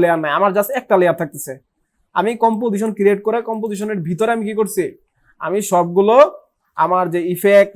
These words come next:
সবগুলো লেয়ার, ওইগুলোকে এডিট করা, সবকিছু আমি কম্পোজিশনের ভিতরে করতেছি, আর বাইরে just আমাদের কি থাকতেছে, একটা লেয়ার থাকতেছে। তো এইভাবে যদি আপনি এডিটিংটা করেন তাহলে আপনার টাইমটাও সেভ হবে, আপনার মেন্টালি প্রেশার কম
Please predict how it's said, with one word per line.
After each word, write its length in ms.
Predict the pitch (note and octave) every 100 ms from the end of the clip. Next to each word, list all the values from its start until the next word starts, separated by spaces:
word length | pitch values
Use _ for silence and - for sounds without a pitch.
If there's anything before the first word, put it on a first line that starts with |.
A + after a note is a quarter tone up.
| -
সবগুলো 320 | E3 E3 E3+ E3 E3+
লেয়ার, 320 | F#3+ G#3 G3+ G3 -
ওইগুলোকে 400 | F3 F3 E3+ E3 E3
এডিট 180 | F3+ F#3+ -
করা, 180 | G3+ G#3 G3+
সবকিছু 320 | F3 E3+ G3+ G3+
আমি 80 | G#3 G#3
কম্পোজিশনের 520 | G3+ G#3 F3+ G3 A3+ F3
ভিতরে 240 | F#3+ G3+ F#3
করতেছি, 360 | F3+ E3 - C3+ - _ _ _ _ _ _ C3+
আর 60 | C#3+ C#3+
বাইরে 280 | E3+ A3 B3 G#3
just 220 | G#3+ A3 G#3
আমাদের 200 | G#3+ G#3+
কি 60 | A3+
থাকতেছে, 260 | G#3+ G#3+ F3+
একটা 140 | E3+ G3 F3+
লেয়ার 180 | F3+ F3
থাকতেছে। 300 | F3 D3+ C#3 A#2 _ _ _ _ -
তো 60 | - - G#3
এইভাবে 320 | A3 A3+ C4 C4
যদি 140 | B3 A3+ A3
আপনি 260 | A3+ G3+ F3 F#3 A3+ - _ _ G3
এডিটিংটা 360 | G3 G3+ F#3 F3+ G3+
করেন 280 | F#3 D#3+ F#3 F#3+
তাহলে 200 | D#3+ E3+
আপনার 160 | E3 E3 -
টাইমটাও 400 | D3+ E3 E3+ F#3+ F#3
সেভ 120 | F#3+ G3
হবে, 180 | F#3+ G3+ - -
আপনার 260 | - D#3+ D#3 D3+
মেন্টালি 360 | E3 E3+ F3 E3
প্রেশার 320 | E3 D#3 F3 D#3
কম 120 | F#3+